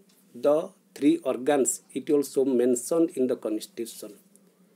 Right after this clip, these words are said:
It also define the right of the citizens and the relation between the government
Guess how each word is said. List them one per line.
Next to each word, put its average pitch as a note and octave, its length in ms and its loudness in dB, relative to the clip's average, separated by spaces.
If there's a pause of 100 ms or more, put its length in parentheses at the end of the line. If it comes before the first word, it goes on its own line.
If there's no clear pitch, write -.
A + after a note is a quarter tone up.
(720)
It E3 180 4
also A#3 320 6
define F3+ 640 0
the F3 120 2
right D3+ 360 -2
of E3 100 -2
the D#3 80 -2
citizens A#2 840 -6 (1500)
and C3+ 80 2
the C3 80 4
relation F3 580 2
between F3 460 4
the E3+ 120 0
government C#3 680 2